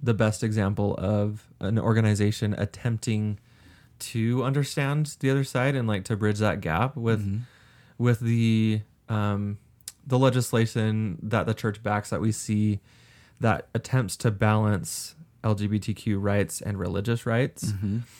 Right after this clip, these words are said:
Speaker 1: Um, you don't see that very often anywhere else. And the
Speaker 2: Yep.
Speaker 1: church is kind of at the head of that. Um, and, and like you said, it's,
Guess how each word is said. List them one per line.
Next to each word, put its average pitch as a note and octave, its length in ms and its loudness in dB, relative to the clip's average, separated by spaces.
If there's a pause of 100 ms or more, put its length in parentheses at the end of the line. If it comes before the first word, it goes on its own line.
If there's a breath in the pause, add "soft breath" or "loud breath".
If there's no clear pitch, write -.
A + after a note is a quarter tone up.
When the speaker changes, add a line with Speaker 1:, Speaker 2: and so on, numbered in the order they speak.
(360 loud breath)
Speaker 1:
Um, G#2+ 360 4
you A#2 120 4
don't B2+ 180 4
see C#3 160 6
that B2+ 320 4
very A2+ 420 4
often G#2+ 760 2 (240)
anywhere A2 340 4
else. - 640 -2
And A2 100 -2
the G#2+ 80 4
Speaker 2:
Yep. - 80 0
Speaker 1:
church B2+ 160 4
is A#2 100 2
kind A#2+ 140 0
of A2+ 60 2
at A2+ 120 2
the A#2 60 0
head C3 200 2
of A2 100 -2
that. - 240 -6 (720 soft breath)
Um, G#2 520 2 (300)
and, A#2 560 4 (680)
and C#3 140 8
like B2 180 6
you A2+ 80 4
said, G#2+ 180 4 (240)
it's, - 420 -2